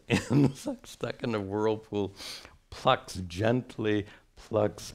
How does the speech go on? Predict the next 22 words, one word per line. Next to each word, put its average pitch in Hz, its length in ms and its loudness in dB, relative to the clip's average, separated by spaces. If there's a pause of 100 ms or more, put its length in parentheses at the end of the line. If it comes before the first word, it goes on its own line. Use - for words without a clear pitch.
the 98 180 0
insect 101 500 0
out 98 200 2
of 98 160 -2
the 92 100 -4
<laughs> - 0 -
whirlpool 123 960 2 (340)
and 110 240 2
puts 110 360 -2
it 95 120 0
up 95 220 4
on 98 180 2
the 92 120 0
side. 95 540 2 (380)
That 101 300 4 (280)
kripalu, 104 840 2
that 90 240 -2
kind, 113 800 0 (1400)
uh, - 20 -4
uh, 85 800 -2 (140)
bystander 92 880 0
person, 170 520 -4